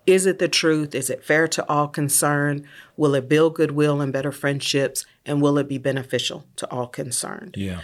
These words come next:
Speaker 1: So I always take the opportunity when Rotaries invite me in to tell about what that was for me, coming in Oklahoma. And then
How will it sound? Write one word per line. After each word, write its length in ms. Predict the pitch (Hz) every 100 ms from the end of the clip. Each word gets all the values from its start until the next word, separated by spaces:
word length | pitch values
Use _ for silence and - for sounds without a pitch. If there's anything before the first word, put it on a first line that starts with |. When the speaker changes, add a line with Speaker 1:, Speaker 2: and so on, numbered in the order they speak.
| - - -
Speaker 1:
So 160 | - 208
I 100 | 196
always 280 | 226 240 233
take 280 | 240 226
the 100 | 233
opportunity 680 | 202 190 180 - 185 190 208
when 220 | 190 147 143
Rotaries 520 | 147 170 175 170 165
invite 360 | 147 147 147
me 100 | 160 143
in 380 | 147 151 151 156
to 140 | 147
tell 400 | - 151 139 147
about 420 | 147 135 131 -
what 200 | 151 139
that 200 | 139 -
was 480 | 143 135 139 135 - -
for 240 | 151 139
me, 500 | 135 143 147 202 220 - - - -
coming 260 | 151 147
in 100 | 135
Oklahoma. 680 | 131 131 147 226 208 202 190
And 160 | 156 139
then 200 | 143 139